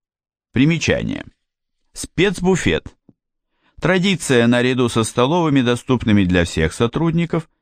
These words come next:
заводить в советских учреждениях ещё и спецбуфеты. Для, как сейчас бы сказали, випов была заложена, естественно, Центральным комитетом К П С С,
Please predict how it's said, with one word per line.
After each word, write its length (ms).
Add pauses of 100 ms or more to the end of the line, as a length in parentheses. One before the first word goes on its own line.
(360)
заводить 580
в 60
советских 560
учреждениях 800
ещё 300
и 180
спецбуфеты. 1040 (500)
Для, 460 (380)
как 180
сейчас 320
бы 100
сказали, 640 (260)
випов 720 (420)
была 280
заложена, 440
естественно, 640
Центральным 560
комитетом 600
К 160
П 260
С 120
С, 300